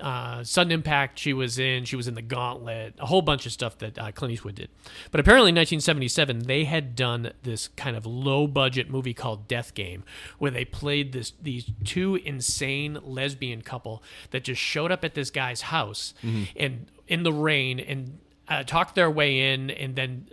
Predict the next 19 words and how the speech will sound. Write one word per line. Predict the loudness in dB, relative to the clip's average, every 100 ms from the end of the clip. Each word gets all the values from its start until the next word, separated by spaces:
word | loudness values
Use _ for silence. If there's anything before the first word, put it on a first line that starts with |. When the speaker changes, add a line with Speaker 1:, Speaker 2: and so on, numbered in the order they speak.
| -16 -12
Speaker 1:
gradually | -2 2 2 2 -2
seduced | -2 -4 -2 0 0 -2
him. | -8 -10 -16 -18 -10
And | 0
then | 2
the | 2
next | 0 -2 -2
morning | -4 0 0 0 -6 -12 -18 -8
said, | 0 0 0 -4
"Hey, | 0 2
we're | 2 0 -2
fifteen, | -2 -6 -6 -2
I'm | 0 0
fifteen, | -4 -6 -4 -4 -6
she's | -6 -4 0
sixteen. | -2 -2 -6 -6 -6 -2
You're | 0
gonna | 0 -2 -4
do | -6 -6